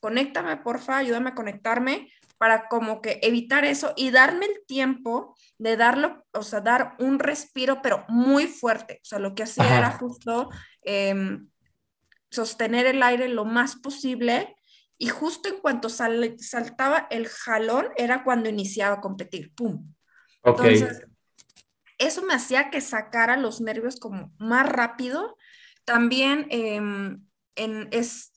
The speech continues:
Speaker 1: es muy común los gritos, ¿no? O sea,
Speaker 2: Claro,
Speaker 1: sí,
Speaker 2: sí, sí.
Speaker 1: sobre todo en, en, en este tipo de, de deportes, creo que, este,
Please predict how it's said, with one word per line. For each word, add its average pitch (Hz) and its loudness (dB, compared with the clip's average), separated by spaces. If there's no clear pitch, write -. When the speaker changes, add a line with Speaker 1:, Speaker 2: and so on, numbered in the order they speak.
Speaker 1:
es 226 -2
muy 254 -2
común 240 0
los 233 6
gritos, 233 2
¿no? 202 -8
O - -4
sea, 202 -4
Speaker 2:
Claro, 127 8
Speaker 1:
sí, - -
Speaker 2:
sí, 151 10
sí. 123 4
Speaker 1:
sobre - 4
todo 247 4
en, 233 0
en, 208 -4
en 214 -8
este 240 -8
tipo 240 -8
de, 214 -4
de 208 -4
deportes, 226 -6
creo 214 -10
que, 208 -12
este, 190 -8